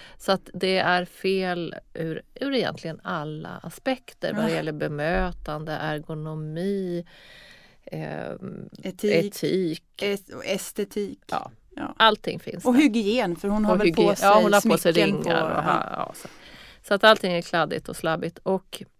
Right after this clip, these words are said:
Speaker 1: då tänkte vi att vi ska använda den bilden som utgångspunkt för att eleverna verkligen ska få skriva vad är fel här.
Speaker 2: Ja.
Speaker 1: Och så ska de få liksom, eh,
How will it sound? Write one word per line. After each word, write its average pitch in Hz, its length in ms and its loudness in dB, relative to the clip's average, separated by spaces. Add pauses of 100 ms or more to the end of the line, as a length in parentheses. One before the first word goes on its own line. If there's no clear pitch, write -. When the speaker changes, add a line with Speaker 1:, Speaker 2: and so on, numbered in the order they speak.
(920)
Speaker 1:
då - 160 -4
tänkte 196 300 -4
vi 185 60 -2
att 170 180 -4
vi 170 40 -2
ska - 180 -6
använda 214 1000 -2 (300)
den 196 720 0
bilden 202 800 -2
som 175 220 -6
utgångspunkt 170 800 -6
för - 140 -4
att 156 160 -4
eleverna 165 460 -6
verkligen 160 380 -8
ska - 160 -14
få - 100 -18
skriva 170 320 -10
vad 175 200 -6
är 175 40 -6
fel - 500 -8
här. - 200 -18 (240)
Speaker 2:
Ja. 185 220 -8 (300)
Speaker 1:
Och 175 140 -6
så 190 80 -4
ska 202 140 -2
de 196 120 0
få 190 180 0
liksom, 170 480 -4 (1040)
eh, 185 180 -2